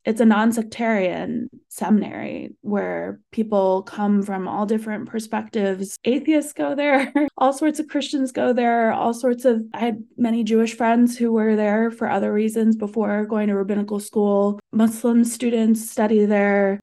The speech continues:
And I intentionally chose that environment to learn because that's what real life is like. You know, we are all learning and walking alongside one another in this life,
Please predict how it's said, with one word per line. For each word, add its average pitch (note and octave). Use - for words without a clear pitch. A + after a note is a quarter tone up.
And F#3+
I G#3
intentionally A3
chose G#3
that F#3
environment G3+
to G3+
learn F#3+
because F#3+
that's A#3
what B3
real A3
life G3+
is -
like. -
You G#3+
know, G3
we A3
are G3
all G3
learning G3
and F#3+
walking F#3
alongside F3
one F#3+
another E3+
in D3+
this E3
life, D#3+